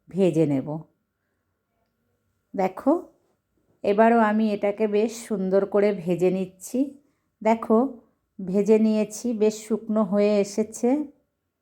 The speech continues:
তাও আমি আর একটু ভেজে নিচ্ছি। দেখো, এইভাবে আমি এটাকে বেশ ভালো করে ভেজে নিলাম। এবার আমি সার্ভ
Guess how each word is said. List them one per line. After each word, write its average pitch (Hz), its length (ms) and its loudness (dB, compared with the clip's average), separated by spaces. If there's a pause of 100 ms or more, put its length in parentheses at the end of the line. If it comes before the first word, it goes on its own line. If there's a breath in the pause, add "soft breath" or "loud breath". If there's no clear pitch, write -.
(520)
তাও 214 240 4
আমি 220 280 0
আর 196 160 -2
একটু 202 300 -8
ভেজে 185 360 -4
নিচ্ছি। 214 760 -6 (1800)
দেখো, 202 440 -4 (580)
এইভাবে 202 580 2
আমি 196 260 0
এটাকে 208 340 -4
বেশ 202 220 -2
ভালো 180 280 0
করে 190 280 2
ভেজে 185 380 0
নিলাম। 190 460 -2 (360 loud breath)
এবার 214 280 2
আমি 233 200 4
সার্ভ 185 340 0